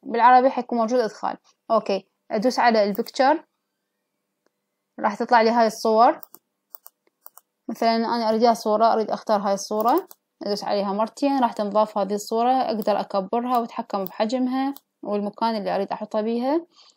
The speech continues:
مثلًا ضفت صورة. آه، كذلك إذا ردت مثلًا أضيف، آه، فيديو، أجي على الهوم أو الرئيسية، أيضًا أضغط هنا نيو سلايد، راح ينفتح لي سلايد جديد.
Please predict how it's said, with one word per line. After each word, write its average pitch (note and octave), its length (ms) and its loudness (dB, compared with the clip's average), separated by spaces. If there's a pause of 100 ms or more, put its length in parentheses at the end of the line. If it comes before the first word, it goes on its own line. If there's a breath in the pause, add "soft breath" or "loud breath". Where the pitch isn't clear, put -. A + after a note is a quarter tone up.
(140)
مثلًا A3+ 280 0
ضفت A#3 380 0
صورة. F#3+ 440 -2 (480)
آه، A#3 200 4
كذلك D4 460 6
إذا C4+ 280 10
ردت C4+ 300 2
مثلًا C4 420 2
أضيف، C4+ 520 2
آه، A#3 280 2
فيديو، G#3+ 420 4
أجي G#3+ 320 2
على A3 400 4
الهوم A3 500 2 (360)
أو G#3 140 4
الرئيسية، G#3 640 0
أيضًا G#3+ 560 0
أضغط G#3 240 0
هنا G#3+ 320 -2
نيو A3 180 0
سلايد، A3+ 420 2 (1400)
راح G#3+ 140 -2
ينفتح A3+ 360 -2
لي G#3 60 -2
سلايد G#3 240 2
جديد. G#3 380 0